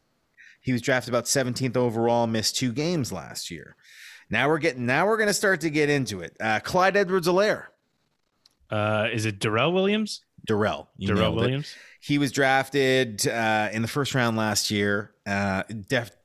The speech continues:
Speaker 1: d-, way different depending on your league. He missed three games last year towards the end of the season. Miles Sanders.
Speaker 2: Well, that's a timeshare, so I don't even. <laughs>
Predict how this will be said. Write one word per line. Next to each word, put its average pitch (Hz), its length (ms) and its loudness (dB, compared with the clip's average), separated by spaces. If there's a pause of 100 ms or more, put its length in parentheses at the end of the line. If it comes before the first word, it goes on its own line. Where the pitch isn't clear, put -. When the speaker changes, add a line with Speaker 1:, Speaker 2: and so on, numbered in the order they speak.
(140)
Speaker 1:
d-, 147 160 -4
way 113 360 0
different 104 260 -2
depending 101 240 -2
on 95 40 0
your 92 100 -2
league. 98 200 -6 (420)
He 127 120 0
missed 120 220 0
three 147 180 0
games 180 300 0
last 90 300 -4
year - 160 -16 (140)
towards 92 220 -6
the 95 60 -2
end 95 80 0
of 98 40 -2
the 98 60 -2
season. 131 320 -2 (840)
Miles 170 920 2
Sanders. 160 760 2 (1040)
Speaker 2:
Well, 113 180 0
that's 117 180 0
a - 40 -12
timeshare, 107 640 -2
so - 180 -4
I 110 120 2
don't 113 100 2
even. 120 420 -2
<laughs> - 120 0